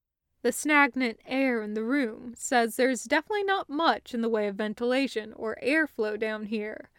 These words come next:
Loop crosses the room and prods the shelving in front of the light. "Bingo." "I found something," she says, and then wedges her shield between the two seemingly built-in shelves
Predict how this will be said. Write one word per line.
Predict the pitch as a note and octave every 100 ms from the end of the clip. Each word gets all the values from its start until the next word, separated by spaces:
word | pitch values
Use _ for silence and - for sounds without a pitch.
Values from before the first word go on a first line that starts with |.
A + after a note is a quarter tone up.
| _ _ _ _ _ _
Loop | B3 B3 A3 -
crosses | - C#4+ B3+ - A3
the | - A3
room | C4 A3 G#3+ A3+ _ -
and | A#3
prods | - D#4+ F4+ A3 G#3+ -
the | A#3
shelving | - C#4 B3+ G#3+ G#3
in | G#3+
front | - B3+ A#3
of | G#3
the | G#3
light. | G#3+ B3 A#3 - - _ _ _ _ _ _ _ _ _ _ _ _ _ _ _ C4 A3
"Bingo." | D4+ E4+ D#4+ A3+ G3+ - G1+ G1+ - - - _ _ _ _ _ _ _ _ _ -
"I | E4+
found | G#4+ B4 C5+ A4
something," | - A3 A#3 A#3 A3 A#3+ A#3 A#3+ _
she | - - B3
says, | - G#3+ - B3+ - _ _ _ -
and | C#4+
then | D#4+ D4
wedges | D#4 D4+ A3+ A3
her | - B3
shield | - C4 G#3+ G#3+
between | A#3 A3 B3 A3
the |
two | G#3+ - C4+ A3
seemingly | G#3+ - D4 C4+ A3+ A3 A3
built-in | G3 G3+ A3 - A#3 G#3+
shelves | - - A#3 G#3 G#3 A3